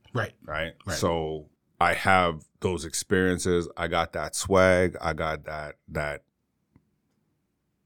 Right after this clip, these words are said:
Speaker 2: all of that that comes with being a black man and have the
Speaker 1: Mm-hmm.
Speaker 2: experiences of a black man who's traveled, who's seen different things. I got that.
Speaker 1: Yeah.
Speaker 2: Um, but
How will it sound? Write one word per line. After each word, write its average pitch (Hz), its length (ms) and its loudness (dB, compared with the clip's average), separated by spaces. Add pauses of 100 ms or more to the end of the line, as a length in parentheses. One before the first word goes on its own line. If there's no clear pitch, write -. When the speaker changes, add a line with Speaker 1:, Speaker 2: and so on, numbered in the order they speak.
(260)
Speaker 2:
all 110 200 10
of 104 100 6
that 98 200 2
that 82 200 -2
comes 90 360 -4
with 85 300 -8
being 87 240 -4
a 80 60 -4
black 82 360 -2
man 82 160 -4
and 78 140 -4
have 82 140 -2
the 127 80 0
Speaker 1:
Mm-hmm. 127 80 2
Speaker 2:
experiences 80 760 -6
of 80 300 -6
a 78 80 -8
black 73 400 -8
man 76 260 -12
who's 69 180 -14
traveled, 73 540 -6
who's - 160 -12
seen 76 300 -10
different 69 320 -16
things. 71 240 -12 (160)
I 71 100 -8
got 65 300 -8
that. 62 200 -8 (220)
Speaker 1:
Yeah. 92 200 -8 (160)
Speaker 2:
Um, 76 480 -6 (840)
but 101 320 8